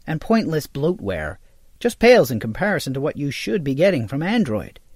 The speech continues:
Even its new floating bar, which supposedly matches the function of the tiny second screen on older V series devices,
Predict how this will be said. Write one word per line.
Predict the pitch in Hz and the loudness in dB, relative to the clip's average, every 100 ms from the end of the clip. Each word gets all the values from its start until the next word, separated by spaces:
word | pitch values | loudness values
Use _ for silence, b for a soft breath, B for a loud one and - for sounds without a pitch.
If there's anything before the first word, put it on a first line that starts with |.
| - - | -16 0
Even | 208 277 233 | 4 6 4
its | 147 165 | 4 2
new | 170 190 180 - | 4 4 2 0
floating | 156 165 170 151 | 0 2 2 0
bar, | 120 101 95 87 | 0 0 -2 -2
which | 95 - | -4 -4
supposedly | 151 - 180 175 156 151 143 | -4 0 2 2 0 0 0
matches | 131 147 147 - 147 | -2 -2 -2 -4 -4
the | - | -6
function | 107 123 127 - 135 | -6 -4 -4 -2 -4
of | |
the | 104 | -4
tiny | - 139 139 139 | -6 -4 -2 -2
second | 123 - 135 143 139 | -4 -6 -6 -4 -6
screen | 139 - 131 143 | -6 -6 -2 -2
on | 123 107 - | -2 -4 -4
older | 123 120 120 | -4 -2 -4
V | 113 123 | -4 -6
series | - 127 117 113 | -4 -4 -2 -4
devices, | 110 101 101 - 156 151 | -6 -6 -4 -4 -6 -8